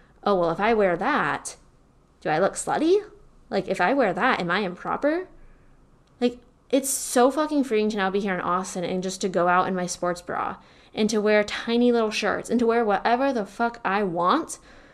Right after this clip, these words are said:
because I fundamentally know that, like, I can, I, like, that is a human right.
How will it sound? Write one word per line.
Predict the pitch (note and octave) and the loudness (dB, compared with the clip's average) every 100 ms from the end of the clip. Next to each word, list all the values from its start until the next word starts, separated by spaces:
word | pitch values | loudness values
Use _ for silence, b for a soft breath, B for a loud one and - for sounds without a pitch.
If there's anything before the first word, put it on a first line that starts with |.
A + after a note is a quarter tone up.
| B | B
because | - A3+ G#3+ - | -4 0 0 2
I | G#3 A3 | 0 2
fundamentally | A#3 A#3 A3 G#3+ A3 G3+ F#3+ | 2 2 2 0 -2 -2 -2
know | F3+ F#3 G#3+ | 0 0 2
that, | G#3+ F3+ | 0 0
like, | F3 F3 - _ _ - | 0 -2 -8 _ _ -8
I | G3+ | -4
can, | A3+ B3 A3 G#3 | 0 2 0 0
I, | F#3+ F#3+ - | 0 0 -2
like, | - F#3+ - | -6 -6 -2
that | G3+ A3 | 0 0
is | A3+ | -4
a | |
human | - G#3+ F#3+ D#3+ | -4 -2 -2 -4
right. | E3+ - | -6 -6